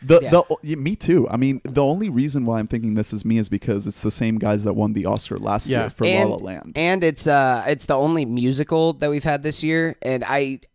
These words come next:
Speaker 2: I, I actually, I really wanna see, uh, The Greatest Showman just because I'm a, you know, I'm
Speaker 1: You
Speaker 2: a
Speaker 1: know
Speaker 2: big
Speaker 1: what?
Speaker 2: musical head.
Speaker 1: I'm gonna go out on a limb on this one, and I'm gonna do This Is
Speaker 3: Sufjan?
Speaker 1: Me.
Speaker 2: Yeah, do This Is Me?
Speaker 1: Yeah.
Speaker 3: Okay,
Speaker 2: You,
Speaker 3: um,
Speaker 2: no, no love for, uh, Sufjan Stevens?
Speaker 3: I would be, is that how you say that, by the way?
Speaker 2: Sufjan?
Speaker 3: I,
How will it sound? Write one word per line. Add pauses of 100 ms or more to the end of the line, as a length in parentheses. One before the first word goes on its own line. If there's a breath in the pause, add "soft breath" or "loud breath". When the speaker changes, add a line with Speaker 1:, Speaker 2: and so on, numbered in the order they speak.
(260 loud breath)
Speaker 2:
I,
I
actually,
I
really
wanna
see,
uh, (140)
The
Greatest
Showman
just
because
I'm
a, (160)
you
know,
I'm
Speaker 1:
You
Speaker 2:
a
Speaker 1:
know
Speaker 2:
big
Speaker 1:
what?
Speaker 2:
musical
head.
Speaker 1:
I'm
gonna
go
out
on
a
limb
on
this
one,
and
I'm
gonna
do
This
Is
Speaker 3:
Sufjan?
Speaker 1:
Me.
Speaker 2:
Yeah,
do
This
Is
Me?
Speaker 1:
Yeah.
Speaker 3:
Okay,
Speaker 2:
You,
Speaker 3:
um,
Speaker 2:
no,
no
love
for,
uh,
Sufjan
Stevens?
Speaker 3:
I
would
be,
is
that
how
you
say
that,
by
the
way?
Speaker 2:
Sufjan?
Speaker 3:
I,